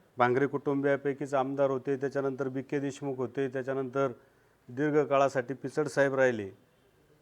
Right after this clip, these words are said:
आणि आता लामटे साहेबांच्या माध्यमातून तालुक्यामध्ये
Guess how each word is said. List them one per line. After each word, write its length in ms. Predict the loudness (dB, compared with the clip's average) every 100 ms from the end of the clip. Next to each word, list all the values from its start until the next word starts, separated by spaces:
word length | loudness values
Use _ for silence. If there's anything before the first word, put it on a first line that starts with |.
| _ _ _ _ _ _ _ _ _ _ _ _ -2
आणि 220 | 0 4
आता 520 | 4 4 4 4 2 -6 _ _ _ _ _ _ _ _ _ _ _ _ _ _ _ _ _ _ _ _ _ -20 -20 -20 _ _ -4
लामटे 440 | 4 4 4 -4
साहेबांच्या 440 | -2 -2 -2 -4 -4
माध्यमातून 760 | -4 -4 -2 -2 -2 -4 -4 -10 _ _ -2
तालुक्यामध्ये 680 | 0 0 -4 -4 -2 -2